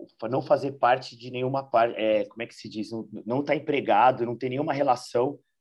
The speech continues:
é, comercial, não sei se eu poderia dizer assim, de, com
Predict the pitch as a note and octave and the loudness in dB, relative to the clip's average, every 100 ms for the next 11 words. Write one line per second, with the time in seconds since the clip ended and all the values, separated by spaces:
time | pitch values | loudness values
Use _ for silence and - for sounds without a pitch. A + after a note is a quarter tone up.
0 | _ _ - - - A2+ B2 - - A2+ | _ _ -12 -6 -2 0 -2 -2 2 4
1 | B2+ A#2+ D3 - - A2 A2+ A2 G#2+ G#2+ | 4 0 -6 -6 -6 -2 0 0 0 0
2 | - A#2+ D3 A2+ - F#2 - B2+ C#3+ D3+ | -2 -8 -8 -8 -12 -14 -2 2 2 0